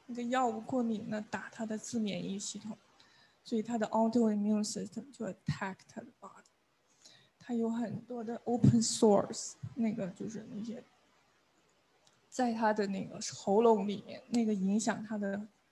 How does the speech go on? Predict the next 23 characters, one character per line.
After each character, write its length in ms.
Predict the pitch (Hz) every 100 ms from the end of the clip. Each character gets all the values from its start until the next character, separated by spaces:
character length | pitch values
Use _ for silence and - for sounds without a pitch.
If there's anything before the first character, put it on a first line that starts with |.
| _ _
呼 120 | 226
吸。 340 | - - 233 233 _ _ _ _ _ _ _ _
因 100 | 240
为 160 | 226 233
喉 260 | - 226
咙 220 | 240 214
是 140 | 226 220
swollen 520 | - 226 226 226 196 -
的， 120 | 151
所 160 | - 233
以 60 | 220
呢， 100 | 196
医 160 | 208
生 200 | 214 214
非 120 | 220
常 160 | 214 202
concern， 500 | 220 226 214 - 247 247
所 180 | - 240
以 20 |
就 140 | 220
很 180 | 226 220
快 240 | 214 233 220
就 220 | 214